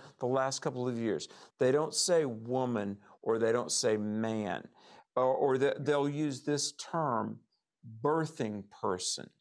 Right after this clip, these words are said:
Now, give me your comment.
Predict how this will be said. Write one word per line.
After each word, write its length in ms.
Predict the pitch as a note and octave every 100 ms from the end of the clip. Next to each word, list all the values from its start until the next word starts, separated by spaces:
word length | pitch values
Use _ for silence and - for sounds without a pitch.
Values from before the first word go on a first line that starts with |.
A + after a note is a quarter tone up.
| _ _ _ _ _ _ _
Now, 400 | C3 B2 A2+ A2 - - C#3+
give 160 | F3 G#3
me 320 | G3+ F#3 D#3
your 280 | A#2+ C#3 C#3+
comment. 720 | - D3+ C3+ A#2+ G#2+ G#2 -